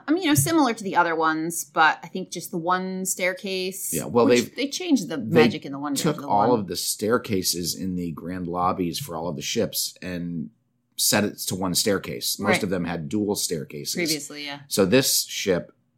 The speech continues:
Speaker 2: uh, looks like it was designed with one staircase from the
Speaker 1: Right.
Speaker 2: beginning, and it just, it flows very nicely.
Speaker 1: Mm-hmm. No, it was very pretty. Um, lots of levels.
Speaker 2: Yep.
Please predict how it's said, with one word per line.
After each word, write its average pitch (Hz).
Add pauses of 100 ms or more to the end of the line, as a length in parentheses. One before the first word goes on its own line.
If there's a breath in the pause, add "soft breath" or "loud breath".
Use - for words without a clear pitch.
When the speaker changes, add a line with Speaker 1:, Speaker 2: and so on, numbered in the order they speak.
(160)
Speaker 2:
uh, 82
looks -
like 92
it 87
was 80
designed 92
with 82
one 82
staircase 90
from 95
the 190
Speaker 1:
Right. 165
Speaker 2:
beginning, 90
and 98
it 104
just, 104
it 113
flows 101
very 80
nicely. 69
Speaker 1:
Mm-hmm. 196 (300)
No, 190
it 165
was 180
very 170
pretty. 151 (120)
Um, 151 (100)
lots 170
of 160 (840)
levels. 190 (380)
Speaker 2:
Yep. 101